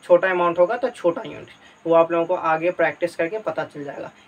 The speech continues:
कितने बच्चों को तो यहीं पे क्लियर भी होगा, because ये सब चीज़ वो absorb करते होंगे, हमारे आसपास ये सब होते रहता है, कोई नया चीज़ नहीं है, ये सब हम लोग के real life से ही related है।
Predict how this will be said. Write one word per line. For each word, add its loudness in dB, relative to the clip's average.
कितने -2
बच्चों 0
को 2
तो 4
यहीं -4
पे -4
क्लियर 0
भी -4
होगा, -6
because -6
ये -6
सब -6
चीज़ -6
वो -4
absorb -6
करते -10
होंगे, -10
हमारे -6
आसपास -6
ये -10
सब -8
होते -12
रहता -12
है, -14
कोई -4
नया -8
चीज़ -12
नहीं -14
है, -20
ये -12
सब -6
हम -8
लोग -8
के 0
real -4
life -6
से -10
ही -6
related -10
है। -20